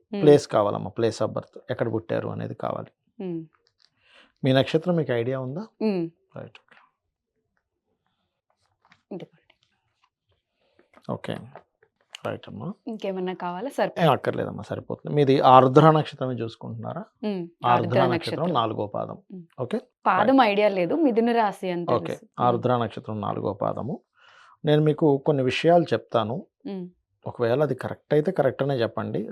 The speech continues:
Speaker 2: రాంగ్ అయితే లేదండి మీరు చెప్పింది రాంగ్ అని చెప్పొచ్చు. ఎందుకంటే
Speaker 1: మ్మ్.
Speaker 2: శాస్త్రం ఎప్పుడూ కరెక్టే, రీడ్ చేసే వ్యక్తి దాన్ని తప్పుగా చూడొచ్చు,
Speaker 1: మ్మ్.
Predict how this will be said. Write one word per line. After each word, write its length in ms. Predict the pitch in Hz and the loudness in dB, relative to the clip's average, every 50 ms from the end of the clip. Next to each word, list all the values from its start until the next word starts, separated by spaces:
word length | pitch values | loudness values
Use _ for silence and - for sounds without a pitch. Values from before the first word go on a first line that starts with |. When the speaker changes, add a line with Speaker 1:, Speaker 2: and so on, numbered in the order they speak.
| - - | -2 0
Speaker 2:
రాంగ్ 280 | 127 120 123 127 131 | 2 2 2 0 -2
అయితే 240 | 135 139 135 135 170 | -4 -4 0 0 2
లేదండి 360 | 156 139 135 131 127 131 131 | 2 2 2 0 -2 -4 -6
మీరు 220 | 131 127 113 - 131 | -6 -8 -8 -8 -10
చెప్పింది 260 | 123 120 127 135 131 | -10 -10 -10 -10 -6
రాంగ్ 240 | 120 113 113 117 123 | -6 -6 -6 -6 -8
అని 100 | 131 123 117 | -10 -10 -10
చెప్పొచ్చు. 380 | 107 - - 117 110 - 123 | -10 -10 -10 -12 -12 -12 -12
ఎందుకంటే 360 | 123 113 113 113 113 123 - | -12 -12 -12 -12 -12 -12 -14
Speaker 1:
మ్మ్. 440 | 247 330 _ _ - 254 208 185 175 170 - - | -16 -16 _ _ -16 -12 -10 -10 -10 -10 -6 -2
Speaker 2:
శాస్త్రం 380 | - - - - - 175 175 175 | 0 2 2 2 2 0 0 0
ఎప్పుడూ 260 | 156 - 165 165 160 | 0 0 0 -2 0
కరెక్టే, 460 | 156 143 - - - - - 135 - | -2 -2 -4 -6 -6 -6 -6 -6 -4
రీడ్ 420 | 113 113 120 131 135 135 - - | -4 -6 -6 -8 -8 -8 -6 -2
చేసే 420 | 143 143 139 131 - 160 160 156 147 | -2 -2 -2 -2 0 2 4 4 4
వ్యక్తి 560 | 131 127 127 123 - _ _ - 247 269 277 _ _ _ _ _ _ _ _ _ _ _ _ _ _ _ _ _ _ - | 2 0 -4 -6 -8 _ _ -10 -10 -10 -12 _ _ _ _ _ _ _ _ _ _ _ _ _ _ _ _ _ _ -4
దాన్ని 240 | 170 170 170 160 143 | 0 0 0 0 -2
తప్పుగా 380 | - 156 143 - - 165 151 - - | -4 -6 -6 -6 -4 -4 -4 -4 -4
చూడొచ్చు, 640 | 135 127 123 - - - - _ _ _ _ - 214 | -8 -8 -8 -10 -12 -16 -20 _ _ _ _ -8 -8
Speaker 1:
మ్మ్. 180 | 202 180 170 | -6 -8 -8